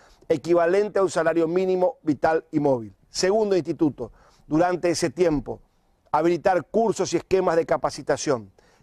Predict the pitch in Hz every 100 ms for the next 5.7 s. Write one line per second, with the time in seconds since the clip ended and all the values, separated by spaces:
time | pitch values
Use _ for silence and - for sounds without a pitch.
0 | _ 185 175 - 233 233 - 202 - 170
1 | 180 147 127 110 _ _ _ _ _ -
2 | - 220 247 233 175 196 185 202 165 -
3 | 185 220 185 175 170 160 151 147 143 -
4 | 165 135 175 - 170 160 151 147 151 156
5 | - 139 131 170 185 165 139